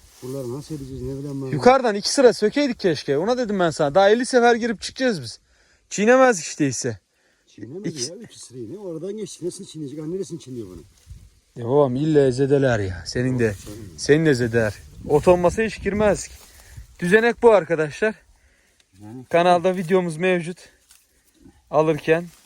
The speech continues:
Speaker 1: bir
Speaker 2: e,
Speaker 1: şey de.
Speaker 2: ne, yağı koydun.
Speaker 1: Gres ettim.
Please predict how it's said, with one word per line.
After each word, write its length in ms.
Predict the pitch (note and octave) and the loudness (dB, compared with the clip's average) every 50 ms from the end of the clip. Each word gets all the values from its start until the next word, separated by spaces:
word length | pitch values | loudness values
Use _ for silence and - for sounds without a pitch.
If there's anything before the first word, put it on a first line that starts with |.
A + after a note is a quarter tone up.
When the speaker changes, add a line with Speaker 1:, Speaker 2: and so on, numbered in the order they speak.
| _ _ | _ _
Speaker 1:
bir 180 | B2 C3 D3+ - | -16 -14 -10 -6
Speaker 2:
e, 420 | C#3+ C3+ C3 B2+ B2 B2 A#2+ A#2 | -6 -4 -4 -4 -6 -6 -8 -8
Speaker 1:
şey 160 | G#3 B3+ C4+ A3+ | -10 -10 -10 -10
de. 120 | D#3+ A#2 F#2+ - - - - - - - D#3 | -10 -12 -12 -14 -20 -20 -20 -20 -16 -6 -2
Speaker 2:
ne, 100 | F3 F3 E3+ | -2 0 4
yağı 260 | F#3 G#3+ A#3 B3 B3+ | 6 6 6 6 6
koydun. 440 | B3+ C#4 C#4 C#4 A3 A3+ A#3+ C#4 E4+ - - - - - _ _ _ _ _ _ _ - - | 4 4 2 2 0 -2 -4 -4 -6 -12 -18 -20 -20 -20 _ _ _ _ _ _ _ -14 -12
Speaker 1:
Gres 280 | C#3 D3+ F3+ D3 - - | -8 -8 -8 -8 -8 -10
ettim. 280 | A2 - - - F#2 | -12 -14 -14 -16 -18